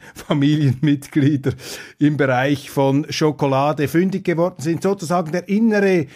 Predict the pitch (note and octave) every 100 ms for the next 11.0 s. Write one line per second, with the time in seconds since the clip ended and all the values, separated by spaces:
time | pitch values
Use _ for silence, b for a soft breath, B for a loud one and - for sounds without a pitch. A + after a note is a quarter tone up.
0 | B B B _ - - - - - F#3
1 | F#3 E3 D3+ D#3+ G3+ G3+ F3+ F3+ F3 G#3+
2 | G3 F3 - F#3 E3 F3 E3+ D3+ B2+ B
3 | - D#3 - E3+ G3+ E3+ E3 D#3+ D#3+ C#3+
4 | C3 C3 B2 B B - - E3+ - -
5 | D3 C3 D#3+ D3 B B C3+ D3+ E3 G3+
6 | - - D#3+ C3+ C3 F#2+ B B - C3
7 | D3 D#3 - F3+ F3+ C3+ D#3 D#3+ E3+ -
8 | D3 E3+ F#3 F#3 D#3 B B B _ D#3
9 | D#3+ C3 - D3+ C#3+ C#3+ F3 F3+ D3 D3
10 | C#3+ C#3 C3+ B2+ B2 G#2+ B2 A#2+ A#2 -